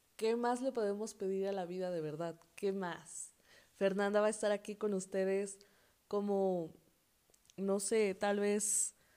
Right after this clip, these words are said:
unos treinta, cuarenta minutos. Depende a ver cómo nos alargamos en este episodio, más lo que dura el otro. Aquí estamos, ¿no?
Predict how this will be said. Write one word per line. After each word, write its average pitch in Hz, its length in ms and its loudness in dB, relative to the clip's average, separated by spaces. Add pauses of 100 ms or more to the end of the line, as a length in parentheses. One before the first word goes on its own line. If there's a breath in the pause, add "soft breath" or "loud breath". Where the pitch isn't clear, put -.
(320 soft breath)
unos 202 1120 0 (1400)
treinta, 214 400 4
cuarenta 269 400 6
minutos. 311 680 2
Depende 214 500 2
a 220 40 4
ver 226 160 2
cómo 233 220 2
nos 226 180 -2
alargamos 190 600 -2
en 202 120 -4
este 185 200 -6
episodio, 262 600 -2 (440 loud breath)
más 202 220 0
lo 190 160 2
que 190 140 -2
dura 190 240 4
el 220 80 4
otro. 277 460 0 (480 soft breath)
Aquí 190 320 -4
estamos, 156 580 -8
¿no? 269 240 -2